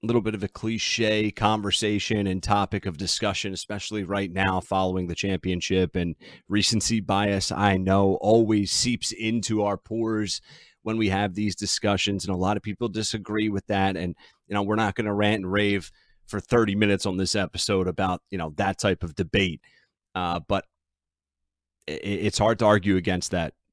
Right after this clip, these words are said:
that point that Steph is in the top five.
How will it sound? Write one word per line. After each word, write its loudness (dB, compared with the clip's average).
that -2
point -10
that -4
Steph -2
is -4
in -4
the -8
top -4
five. -8